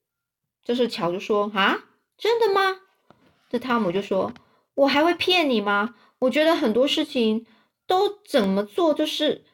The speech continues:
就是不如意啊，所有的人都好讨厌我，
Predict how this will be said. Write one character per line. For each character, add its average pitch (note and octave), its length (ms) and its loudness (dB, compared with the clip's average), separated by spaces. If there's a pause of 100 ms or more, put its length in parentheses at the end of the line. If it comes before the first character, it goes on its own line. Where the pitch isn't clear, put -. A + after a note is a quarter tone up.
(440)
就 E4 120 -4
是 E4 120 0
不 E4+ 220 0
如 A3 220 4
意 B3 180 2
啊， F#3 240 -2 (140)
所 D#4 220 -2
有 E4+ 60 2
的 B3+ 140 8
人 G#3+ 360 4 (220)
都 G4 100 -2
好 F4 220 2
讨 - 240 -2
厌 G#3+ 280 2
我， F3 260 0